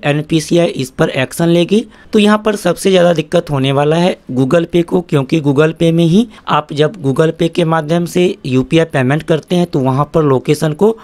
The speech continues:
on करने के लिए कहा जाता है। जब तक आप लोकेशन को on नहीं करते हैं तब तक आप पेमेंट नहीं कर पाते हैं। इसके अलावा और भी यूपीआई ऐप है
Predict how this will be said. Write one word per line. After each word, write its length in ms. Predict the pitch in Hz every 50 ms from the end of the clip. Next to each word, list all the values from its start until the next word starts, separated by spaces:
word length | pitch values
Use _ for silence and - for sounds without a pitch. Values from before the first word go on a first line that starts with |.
| - 147
on 200 | 160 170 180 -
करने 280 | - 160 139 139 151 139
के 120 | - -
लिए 120 | 156 170 180
कहा 240 | - - 170 180 165
जाता 300 | 131 131 - - - 131
है। 220 | 120 123 110 - - - - - _ -
जब 200 | - 170 196 196
तक 200 | - 214 - - - -
आप 240 | 147 147 - -
लोकेशन 420 | 147 143 135 - 160 151 - 170 165
को 220 | 156 165 - - -
on 120 | 139 139 139
नहीं 200 | 143 135 135 156
करते 360 | 151 - 160 143 - - 175
हैं 140 | 165 170 175 170 -
तब 160 | 151 135 - -
तक 180 | 147 147 - - -
आप 220 | 135 139 160 - _ _
पेमेंट 360 | - 156 147 147 156 156 - 147
नहीं 220 | 127 127 123 160
कर 160 | 151 - 131 123
पाते 300 | - 175 170 165 - 180
हैं। 220 | 180 202 294 - - -
इसके 240 | 160 185 - - 214 202
अलावा 320 | 202 196 196 190 196 196
और 380 | - - - 135 135 147 151 151
भी 260 | 147 170 202 - - - - - - _ _ _ -
यूपीआई 420 | 143 131 135 131 - 180 175 180 -
ऐप 240 | 160 160 160 -
है 240 | 170 170 180 185 -